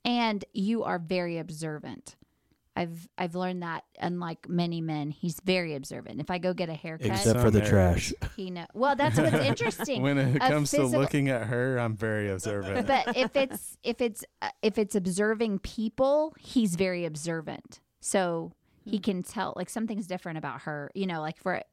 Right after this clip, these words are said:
Speaker 1: marriage night or something like that. If there's someone, he's like, "They did something different to their hair," or whatever. He'll spot that, which is, which, but like you said, it probably goes more towards your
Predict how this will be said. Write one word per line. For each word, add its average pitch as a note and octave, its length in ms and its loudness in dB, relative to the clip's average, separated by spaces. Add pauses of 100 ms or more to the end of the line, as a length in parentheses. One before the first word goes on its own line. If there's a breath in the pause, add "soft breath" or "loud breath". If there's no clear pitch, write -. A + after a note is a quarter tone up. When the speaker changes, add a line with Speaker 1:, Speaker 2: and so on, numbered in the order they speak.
Speaker 1:
marriage E3 340 0
night D#3 240 -6
or D#3 60 -8
something D#3+ 320 -6
like D#3 160 -4
that. E3+ 200 -6
If - 140 -14
there's E3 200 -2
someone, D#3+ 460 -6
he's E3+ 160 -8
like, F#3 140 -6 (380)
"They - 100 2
did - 220 -2
something G#3 320 -2
different F3+ 420 -2
to F#3 80 0
their E3 160 0
hair," D3 280 -6
or - 20 -12
whatever. C#3+ 320 -10 (880 soft breath)
He'll G3 140 2
spot - 440 -4
that, C#3+ 240 -6
which E3 220 -4
is, D#3+ 320 -10 (320)
which, E3+ 340 -8
but G#3+ 200 0
like G#3+ 200 -2
you G#3+ 80 -4
said, D3 240 -4
it - 80 -8
probably F#3+ 220 -2
goes E3 240 -4
more E3 220 -6
towards D#3 440 -6 (180)
your E3+ 500 2